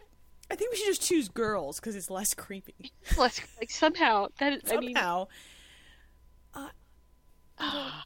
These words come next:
Speaker 2: <sighs>
Speaker 1: don't, what? Oh, God! I think you've ruined my childhood. I think it's ruined.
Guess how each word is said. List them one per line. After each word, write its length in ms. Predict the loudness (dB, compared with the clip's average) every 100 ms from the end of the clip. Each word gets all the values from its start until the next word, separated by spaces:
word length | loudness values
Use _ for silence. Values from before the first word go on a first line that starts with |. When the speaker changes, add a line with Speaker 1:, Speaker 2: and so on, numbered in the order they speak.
| -20 -20
Speaker 2:
<sighs> 580 | -20 -20 -20 -20 -20 -14
Speaker 1:
don't, 120 | -10
what? 180 | -8 -10 -16 -20 -20 -20 _
Oh, 100 | -12
God! 140 | -12 -14 -18 -20 -12 -8 -8 -12 -20 -16 -6
I 100 | -4
think 180 | -2 -4
you've 140 | -4
ruined 200 | -4 -4
my 100 | -6
childhood. 420 | -4 -6 -6 -8
I 100 | -8
think 160 | -10 -12
it's 120 | -14
ruined. 300 | -16 -18 -20